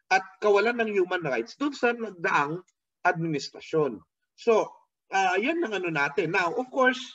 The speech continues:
may mga usap-usapan tungkol sa charter change at kung maaaring wagbago yung ating sistema.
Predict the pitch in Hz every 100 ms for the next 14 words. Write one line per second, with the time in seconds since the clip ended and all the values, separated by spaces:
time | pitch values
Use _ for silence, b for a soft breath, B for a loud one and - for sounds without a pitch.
0 | _ _ _ _ _ _ _ 156 180 190
1 | 190 190 165 208 - 165 233 240 226 220
2 | 180 139 147 - - 160 147 139 226 226
3 | 240 220 214 214 196 156 - 139 - -
4 | 143 143 143 139 139 151 147 135 117 143
5 | 135 143 143 139 131 139 - 135 - 269
6 | 247